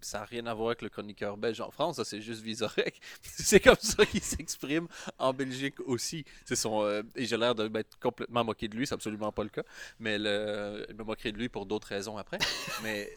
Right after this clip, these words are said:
<laughs> <laughs> Non, c'est juste, c'est sa manière de, sa, sa manière de parler et de construire est toujours hyper référencée. Donc, pour lui, je crois que ça a rien à voir. Et pour les autres, c'est peut-être, euh, je peux pas juger pour eux, mais je sais que moi, ça me permettait de, c'était un genre de cheat code pour briller en société.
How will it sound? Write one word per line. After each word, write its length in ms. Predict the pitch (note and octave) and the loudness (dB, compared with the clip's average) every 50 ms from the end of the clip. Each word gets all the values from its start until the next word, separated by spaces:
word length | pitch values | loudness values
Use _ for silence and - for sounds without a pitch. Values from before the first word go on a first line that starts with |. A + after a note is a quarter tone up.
| - - - - - | -16 -16 -14 -8 -6
<laughs> 400 | - - - - - - - - - - - - - - - | -6 -6 -6 -6 -10 -12 -14 -14 -16 -16 -16 -16 -16 -6 -4
<laughs> 760 | - - - - - D#3 - - - - - - - - - | -4 -4 -4 -10 -12 -12 -12 -12 -18 -20 -20 -20 -20 -12 0
Non, 100 | C#3+ D3 | 2 2
c'est 120 | C#3 - A#2 | 2 2 -2
juste, 160 | A2 C#3+ - | -4 -4 -4
c'est 80 | C3 A#2 | -4 -4
sa 120 | - A#2 | -4 -4
manière 320 | A2 A2 A2+ A2+ A#2 B2 | -4 -4 -6 -4 -4 -4
de, 120 | B2+ A2 A2 | -4 -6 -8
sa, 160 | - - G#2+ | -10 -10 -6
sa 120 | - A#2 | -6 -6
manière 280 | A2 G#2+ A2 A#2+ A#2+ A#2 - _ _ - | -4 -2 -2 0 -2 -2 -4 _ _ -12
de 120 | A#2 A#2 | -12 -12
parler 540 | - - - A#2+ B2 A#2 A2+ A#2 C3 C3+ C3+ | -4 0 0 0 2 0 -2 -2 0 0 0
et 20 | A#2 | -2
de 80 | - | -2
construire 420 | - - A#2 G#2+ - - C#3+ C3+ A2+ | -4 -6 -4 -4 -4 -4 -4 -4 -4
est 60 | G2+ | -4
toujours 240 | - A2+ G#2+ A#2 A2+ | -6 -8 -8 -6 -6
hyper 320 | A2 - _ A#2 A#2 A#2 | -8 -6 _ -4 -4 -4
référencée. 760 | G#2 A2 G2+ - - G#2+ G2+ G2+ G2+ G2+ F#2+ - - - B2 - - - - - - | -4 -6 -6 -6 -8 -8 -8 -8 -10 -10 -10 -10 -10 -10 -12 -12 -16 -20 -20 -10 -10
Donc, 100 | G#2+ - | -10 -4
pour 180 | - C3+ A#2+ | -2 0 0
lui, 160 | A#2+ A#2 D3 E3 | 0 0 -2 -4
je 60 | - | -2
crois 140 | - A#2+ A2 | -2 -2 -2
que 60 | - | 0
ça 100 | - G#2 | -4 -6
a 20 | |
rien 140 | G#2+ A2+ G#2+ | -6 -8 -10
à 80 | G#2+ G2+ | -12 -8
voir. 220 | G2+ G#2 C#3 - - - - - - - | -8 -8 -8 -8 -10 -18 -20 -20 -12 -12
Et 60 | G2 | -8
pour 180 | - - A#2 | -4 -2 -2
les 180 | A2 A2+ A#2 G#2 | 0 0 0 2
autres, 180 | B2 C3+ C3 - | 0 0 0 -2
c'est 60 | C#3 | -6
peut-être, 340 | - - - A2+ G#2+ - - | -6 -6 -6 -6 -6 -6 -8
euh, 320 | G#2 G2+ G2 G2 F#2+ G2+ G2 - - - - | -8 -8 -8 -8 -10 -10 -12 -16 -20 -20 -20
je 80 | - - - - - - - | -20 -20 -20 -20 -20 -20 -12
peux 60 | - G#2+ | -10 0
pas 160 | - B2 C3 C3 - | 2 2 2 2 0
juger 280 | A#2 A#2+ A#2 A2 B2 | -6 -6 -4 -4 -4
pour 180 | - B2+ A#2+ D3 | -4 -2 -2 -2
eux, 60 | F#3+ | -2
mais 100 | F#3+ B2+ | -2 -4
je 60 | - | -6
sais 60 | - A#2 | -6 -8
que 40 | - | -6
moi, 120 | A2+ C3 | -6 -4
ça 100 | - C3 | -4 -4
me 60 | A2 | -4
permettait 380 | - A2+ A2 G#2+ G2+ - A2+ A2+ | -4 -6 -4 -4 -6 -4 -4 -2
de, 300 | A2+ G#2 G2+ G2+ G2+ G2+ - - - - _ - _ _ | -2 -4 -4 -4 -10 -14 -16 -20 -20 -20 _ -20 _ _
c'était 160 | - - A#2+ | -8 -4 -4
un 180 | B2 A#2 A#2 A#2 | -2 -2 -2 0
genre 140 | A#2 B2+ A#2+ | 0 0 0
de 100 | A2+ A2 | 0 -4
cheat 240 | - - B2 A2+ - - | -6 -6 -8 -8 -8 -2
code 300 | - A#2 A2+ A2+ A2+ - | 0 2 2 2 -2 -6
pour 180 | _ - G#2 G2 | _ -4 -4 -4
briller 340 | F#2+ G#2 G#2 G2+ F#2+ F#2+ G2 | -4 -6 -8 -6 -4 -4 -6
en 80 | G2 | -6
société. 340 | F#2+ A2 F#2 - F#2 - - | -6 -8 -10 -10 -12 -16 -20